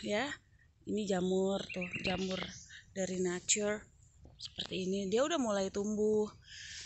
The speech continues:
Tapi nggak tahu jamur ini bisa dimakan nggak tuh, tapi banyak banget jamur-jamur, makanya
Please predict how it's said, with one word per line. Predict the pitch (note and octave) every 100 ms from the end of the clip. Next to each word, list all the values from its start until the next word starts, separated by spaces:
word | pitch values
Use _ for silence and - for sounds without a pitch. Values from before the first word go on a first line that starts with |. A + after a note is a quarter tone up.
| -
Tapi | - G3+ D4+
nggak | B3+ G#3+
tahu | C4 D4
jamur | B3+ A3 G#3+
ini | A3 C4+
bisa | A3 A#3
dimakan | G3+ G3+ F#3+ B3 C4+
nggak | B3 A#3+ A#3+ A#3
tuh, | - G3
tapi | G3 A#3+
banyak | G#3 G3+ G3
banget | A3 B3 A#3+ A#3+ A#3+ A#3+ A#3+ A#3+ - - - - - - - - - -
jamur-jamur, | G#3+ G#3+ G3+ G#3+ A3 A3+ A#3 A3
makanya | G3 G3+ A3 B3